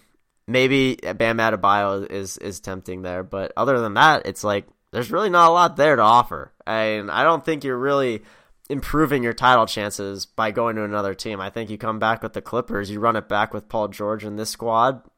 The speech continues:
I mean, you already have a little bit of the chemistry there. I, I, I'm pretty confident. <laughs> I guess I'm trying to talk myself into it too.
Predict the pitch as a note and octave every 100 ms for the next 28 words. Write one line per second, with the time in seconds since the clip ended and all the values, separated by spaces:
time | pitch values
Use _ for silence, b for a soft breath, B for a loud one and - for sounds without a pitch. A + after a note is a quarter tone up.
0 | _ - G#2 A2 G2+ G2 - A2+ A2 G2+
1 | A2 A2 A2 A2+ A2+ G#2+ A2 A2 A2 A2
2 | G#2 G2 G#2 A#2 - G2+ G2 F#2+ G2 G2
3 | _ _ _ _ _ _ _ _ - A#2
4 | - A#2+ C3+ - B2+ C3 - - - -
5 | D3+ F3+ - G#3 G3 D#3 B2+ - D#2 _
6 | - F#3 - G3+ E3+ D#3+ D#3 D#3+ D#3 E3+
7 | E3 D#3 - D3+ D3+ B2+ - C#3 C#3 C3
8 | B2 A#2 A2 - B2+ G#2+